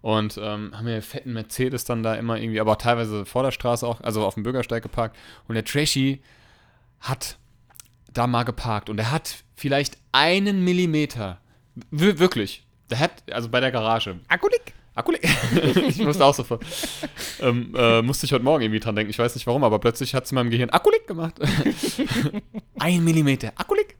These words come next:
Speaker 1: verdammt. <laughs> Und der hatte halt, wir-, der hat,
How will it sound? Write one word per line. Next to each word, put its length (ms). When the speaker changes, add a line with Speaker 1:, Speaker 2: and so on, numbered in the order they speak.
Speaker 1:
verdammt. 380
<laughs> 580
Und 280
der 100
hatte 220
halt, 280
wir-, 120
der 140
hat, 100